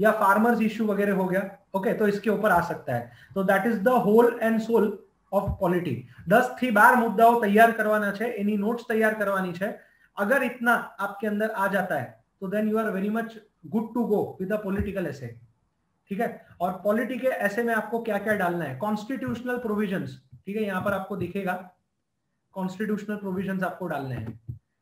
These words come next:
तमने जो polity નો એસે લખવો હોય,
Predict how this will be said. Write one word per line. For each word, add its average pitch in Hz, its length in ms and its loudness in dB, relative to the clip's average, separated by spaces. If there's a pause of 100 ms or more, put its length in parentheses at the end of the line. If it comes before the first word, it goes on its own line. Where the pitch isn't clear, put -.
(200)
तमने 208 320 0 (480)
जो 202 180 -6
polity 202 380 -2
નો 220 120 0
એસે 202 200 -2
લખવો 185 360 0
હોય, 185 220 -2